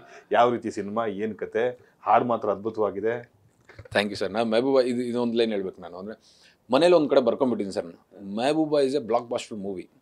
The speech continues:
Speaker 2: Nobody, ನಾನು ಡೈರಿ ಬರೆಯೋ ಅಭ್ಯಾಸ ಇದೆ ಸರ್. ಇದನ್ನು ಬರ್ದಿದ ತಕ್ಷಣ ನಂಗೆ ಸಕ್ಸಸ್ ಆಗುತ್ತೆ. ನಾನು, ನಾನು ಬರೆದು ಅಲ್ಲೆಲ್ಲೋ ನೋಟ್, ನೀನು ಬೆಳಗ್ಗೆ ಎದ್ದಿದ ತಕ್ಷಣ ಹಿಂಗೆ ಅಂಟ್ಸ್ಕೊಂಡ್ಬಿಟ್ಟಿರ್ತೀನಿ, "ಮೆಹಬೂಬ is a blockbuster cinema." ನನಗೆ ಗೊತ್ತು ನಿನಗೆ ಯಾರೂ ಸಪೋರ್ಟ್ ಮಾಡ್ತಿಲ್ಲ ಅಂತ.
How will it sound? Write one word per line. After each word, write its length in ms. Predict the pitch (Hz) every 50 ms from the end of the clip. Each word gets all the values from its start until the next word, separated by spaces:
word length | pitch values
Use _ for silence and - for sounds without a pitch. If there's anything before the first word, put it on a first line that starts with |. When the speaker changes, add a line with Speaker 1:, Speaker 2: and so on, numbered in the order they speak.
| _ - - _ _ _ _ _ _ _ 107
Speaker 2:
Nobody, 300 | 113 139 151 156 156 151
ನಾನು 160 | 151 156 160
ಡೈರಿ 160 | 151 156 180
ಬರೆಯೋ 200 | 175 156 147 131 117
ಅಭ್ಯಾಸ 240 | 104 107 104 - 117
ಇದೆ 100 | 98 -
ಸರ್. 160 | - 101 101
ಇದನ್ನು 200 | 117 143 160 151
ಬರ್ದಿದ 340 | 127 139 151 170 208 180 196
ತಕ್ಷಣ 160 | 180 - 196
ನಂಗೆ 120 | 180 151
ಸಕ್ಸಸ್ 320 | - 135 123 - 127 - 107
ಆಗುತ್ತೆ. 240 | 95 95 - -
ನಾನು, 200 | 131 147 156 156
ನಾನು 220 | 147 156 165 170 151
ಬರೆದು 380 | 147 160 190 196 202 202 185
ಅಲ್ಲೆಲ್ಲೋ 360 | 175 151 156 156 156 156 175 170
ನೋಟ್, 260 | 156 160 160 135 -
ನೀನು 220 | 131 135 143 147
ಬೆಳಗ್ಗೆ 260 | 127 139 156 165 160
ಎದ್ದಿದ 180 | 156 151 156 147
ತಕ್ಷಣ 180 | 143 - - 170
ಹಿಂಗೆ 140 | 147 127
ಅಂಟ್ಸ್ಕೊಂಡ್ಬಿಟ್ಟಿರ್ತೀನಿ, 800 | 120 120 123 - 139 113 104 104 98 95 - _ _ _ 104 - _ _
"ಮೆಹಬೂಬ 360 | 120 127 151 156 165 160 165 156
is 80 | 151
a 80 | 165 151
blockbuster 640 | 117 113 127 135 131 139 135 127 - - 131 - -
cinema." 220 | 110 113 110 104 - - _ _ _ _ _ _ _ _ _ _ _ _ _ _ -
ನನಗೆ 300 | 117 131 147 151 160 151
ಗೊತ್ತು 260 | 143 160 156 - 214
ನಿನಗೆ 240 | 196 170 156 139 131
ಯಾರೂ 160 | 131 147 160
ಸಪೋರ್ಟ್ 340 | - 143 127 - 131 123 127
ಮಾಡ್ತಿಲ್ಲ 340 | 117 107 101 - 101 98 95
ಅಂತ. 200 | 92 92 -